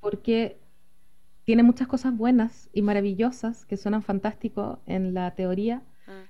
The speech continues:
Speaker 1: pero en la práctica nos vamos a encontrar con un montón de dificultades, entre otras la, el tema que tenemos hoy día en,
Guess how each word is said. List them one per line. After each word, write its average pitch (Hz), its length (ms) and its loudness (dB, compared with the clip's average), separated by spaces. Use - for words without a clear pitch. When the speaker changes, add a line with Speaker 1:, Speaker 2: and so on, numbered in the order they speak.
Speaker 1:
pero 208 160 4
en 214 100 6
la 202 200 -2
práctica 247 520 0
nos 202 120 0
vamos 214 240 0
a 220 40 2
encontrar 220 400 0
con 196 120 -2
un 202 80 0
montón 196 320 0
de 196 80 2
dificultades, 220 880 0
entre 175 260 0
otras 185 440 -2
la, 165 360 -4
el 160 220 -8
tema 180 260 0
que 180 100 -4
tenemos 175 380 -4
hoy 170 140 -4
día 190 240 -2
en, 190 280 -4